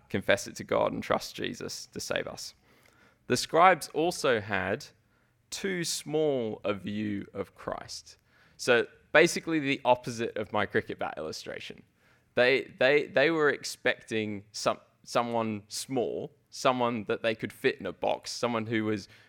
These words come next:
who was less kind of, they would be like, "Yeah, you know, son of David, sure, but, like, Lord, uh, not so sure about that."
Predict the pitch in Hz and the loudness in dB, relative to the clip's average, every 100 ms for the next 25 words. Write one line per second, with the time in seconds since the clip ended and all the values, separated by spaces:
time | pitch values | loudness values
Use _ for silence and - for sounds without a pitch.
0 | - 113 110 104 - _ - 104 110 - | -4 0 0 -2 -8 _ -8 0 0 0
1 | - - _ _ - 107 107 95 _ - | -8 -10 _ _ -2 0 0 -4 _ 2
2 | 117 113 107 107 107 - 233 131 107 104 | 2 2 0 0 0 -2 -2 0 0 0
3 | 107 - 127 104 110 120 98 - 127 110 | -2 -2 -2 2 2 2 0 0 2 4
4 | 87 95 - 98 82 - - 104 117 131 | 2 -2 -2 -2 -4 -6 -12 -4 2 4
5 | 202 247 - 427 427 415 392 359 - - | 4 2 -2 -4 -2 -2 -2 -2 -4 -2
6 | 113 - 95 85 - - | -4 -2 -2 -2 -2 -6